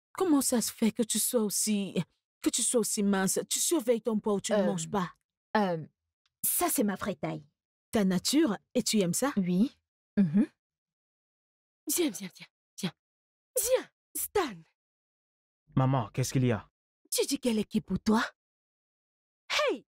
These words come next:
Speaker 4: C'est la femme dont je t'avais parlé, je veux l'épouser, je veux
Speaker 3: Hey !
Speaker 4: l'épouser.
Speaker 3: Abomination. Stanley,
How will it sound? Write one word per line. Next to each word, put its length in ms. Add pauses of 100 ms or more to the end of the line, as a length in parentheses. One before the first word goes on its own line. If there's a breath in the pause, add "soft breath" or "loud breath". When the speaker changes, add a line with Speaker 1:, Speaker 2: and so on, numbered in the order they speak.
(300)
Speaker 4:
C'est 180
la 100
femme 260
dont 140
je 120
t'avais 260
parlé, 360
je 100
veux 100
l'épouser, 720
je 140
veux 80
Speaker 3:
Hey ! 80
Speaker 4:
l'épouser. 440 (540)
Speaker 3:
Abomination. 760 (400)
Stanley, 460